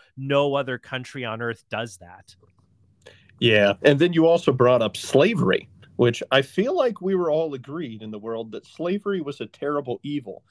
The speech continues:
Speaker 1: Right.
Speaker 2: And yet it's slave labor in large part that is producing,
Speaker 1: That's right.
Speaker 2: um, not just the solar panels, but you mentioned in Africa, some of the lithium mines. There is a huge find that <laughs> the, a supposedly, um, mechanized mine was actually staffed by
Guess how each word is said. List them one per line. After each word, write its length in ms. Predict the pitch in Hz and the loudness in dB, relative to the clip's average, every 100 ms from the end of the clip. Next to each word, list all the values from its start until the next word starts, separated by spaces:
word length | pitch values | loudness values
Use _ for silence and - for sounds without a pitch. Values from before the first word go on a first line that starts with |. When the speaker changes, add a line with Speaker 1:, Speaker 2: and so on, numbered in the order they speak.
| _ - | _ -8
Speaker 1:
Right. 140 | 131 | -4
Speaker 2:
And 100 | 147 | -2
yet 220 | 160 151 _ _ 156 | -2 -4 _ _ -14
it's 160 | - | -14
slave 320 | - 196 320 | -12 -8 -8
labor 400 | 165 190 202 101 | -8 -10 -10 -12
in 160 | - 131 | -10 -8
large 440 | 120 147 262 220 | -2 -2 -2 -6
part 300 | - 107 - - | -8 -8 -8 -10
that 160 | 117 123 | -8 -8
is 100 | - | -12
producing, 800 | - 131 113 180 339 302 104 - _ - | -12 -12 -6 -2 -2 -4 -12 -18 _ -14
Speaker 1:
That's 220 | 104 - | -14 -8
right. 120 | 117 | -4
Speaker 2:
um, 340 | 117 110 110 113 - | -2 -4 -6 -8 -2
not 160 | 165 | -2
just 180 | 190 202 | -2 -12
the 60 | 131 | -12
solar 280 | - 190 156 | -10 -10 -10
panels, 380 | 120 110 110 - | -12 -14 -14 -10
but 200 | 131 131 | -10 -8
you 60 | |
mentioned 420 | 123 127 - 117 - | -8 -8 -8 -12 -10
in 100 | 117 | -10
Africa, 500 | 110 135 156 117 104 | -8 -8 -8 -10 -10
some 180 | - 120 | -10 -10
of 60 | 107 | -10
the 60 | |
lithium 380 | 104 117 - 120 | -8 -10 -10 -12
mines. 380 | 101 90 101 - _ _ _ | -14 -18 -20 -20 _ _ _
There 220 | - 135 131 | 0 2 2
is 120 | 120 | 0
a 120 | 110 | -2
huge 500 | - - 254 277 - | -4 -2 0 -2 -4
find 400 | - 110 98 104 | -4 -6 -6 -8
that 180 | - - - | -6 -6 -10
<laughs> 80 | - | -4
the, 180 | 127 120 | -4 -2
a 100 | - | -4
supposedly, 1040 | - - - 202 233 180 151 120 127 120 - _ _ _ - | -6 -8 0 0 2 0 -2 -2 -2 -4 -10 _ _ _ -6
um, 420 | 113 107 107 113 _ | -4 -4 -8 -12 _
mechanized 640 | 120 135 135 123 113 110 127 | -4 -4 -2 -6 -6 -10 -10
mine 380 | 131 120 107 | -6 -6 -8
was 140 | 107 107 | -12 -10
actually 420 | 110 107 107 104 | -12 -12 -14 -14
staffed 540 | 101 - 107 110 _ - | -14 -8 -8 -8 _ -12
by 280 | 107 85 | -10 -10